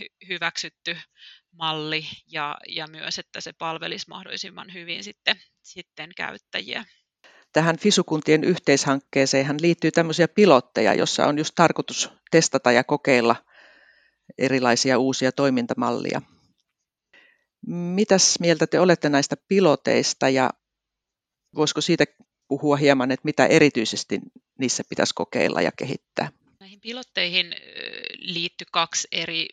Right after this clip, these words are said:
Speaker 1: polkua. Et oli käyttötalouden puolen, ö, i-, i-,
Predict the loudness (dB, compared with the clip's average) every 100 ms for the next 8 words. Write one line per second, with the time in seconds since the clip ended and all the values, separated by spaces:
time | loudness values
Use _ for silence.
0 | _ _ -12 -12 -12 -10 -8 -8 _ _
1 | -14 -14 _ -10 -8 -10 -8 -6 -4 -2
2 | -4 -6 -20 -20 _ _ _ _ -10 -6
3 | -6 -8 -14 -12 -8 -8 -10 -10 -10